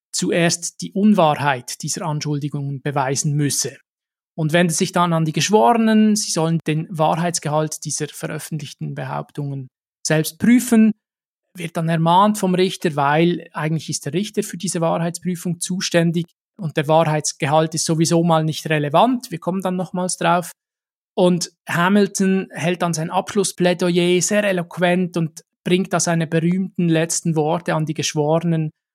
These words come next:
und er sagt, und das ist ein Zitat, „Die Frage, die dem Gericht und Ihnen, meine Herren Geschworenen, vorliegt, ist nicht von geringer oder privater Bedeutung. Es geht nicht um die Sache eines einzelnen armen Druckers und auch nicht um New York allein,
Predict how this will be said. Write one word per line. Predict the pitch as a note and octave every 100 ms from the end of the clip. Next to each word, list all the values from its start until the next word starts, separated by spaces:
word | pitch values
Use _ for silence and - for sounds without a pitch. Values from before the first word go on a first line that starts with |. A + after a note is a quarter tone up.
| _
und | D3+ C#3
er |
sagt, | - D#3 E3+ F3
und | D3+
das | C#3+ -
ist | D3+
ein | C#3
Zitat, | D3 - D3 D#3+ - - _ _ _ -
„Die | E3+
Frage, | F#3 F3 G3 A#3 A3 G#3+ -
die | F3+
dem | F3+ E3+
Gericht | E3+ G3 G#3+ - G#3
und | E3+
Ihnen, | A3 G#3+ A#3 G#3+ A3 -
meine | E3+ E3+
Herren | D#3 E3 E3+
Geschworenen, | E3 - D#3+ F3 F3+ F3
vorliegt, | E3 E3 E3 F3+ F3 E3+ -
ist | F#3+ - A3
nicht | B3 -
von | - G#3
geringer | G3 F3+ G3+ G#3+ E3+ -
oder | E3 D#3
privater | - F3 D#3+ D#3 D3+ D3+
Bedeutung. | - D3 E3 F3 E3+ C#3+ B2+ - _ _ _ _
Es | F3+ -
geht | G3+ G#3
nicht | A#3 A#3
um | G#3
die | F3
Sache | - F3+ F3+ E3+
eines | D#3 D3 -
einzelnen | E3 F#3 G#3 - F#3+ F#3+ G3
armen | - E3 F3 F3+ E3+
Druckers | E3+ F3 - D3 - -
und | F3 E3+
auch | F3+ G3
nicht | G3 - -
um | F#3 E3+
New | F3
York | F3+ F3 E3 E3
allein, | F3 D3 D3 D#3+ C3